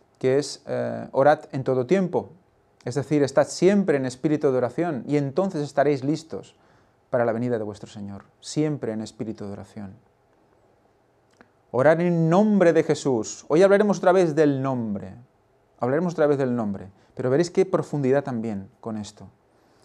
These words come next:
Quedémonos también con este concepto, porque cuando digamos nombre tenemos que pensar siempre mente, espíritu,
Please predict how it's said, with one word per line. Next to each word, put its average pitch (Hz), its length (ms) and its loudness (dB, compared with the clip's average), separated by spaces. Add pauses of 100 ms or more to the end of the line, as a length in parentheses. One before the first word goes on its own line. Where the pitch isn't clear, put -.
(1300)
Quedémonos 190 400 2
también 175 220 0
con 175 80 2
este 165 160 -2
concepto, 147 440 0
porque 113 380 -4
cuando 123 220 0
digamos 180 340 4
nombre 208 280 4
tenemos 170 280 0
que 160 80 -2
pensar 139 280 0
siempre 123 320 -4
mente, 185 500 0
espíritu, 120 580 -4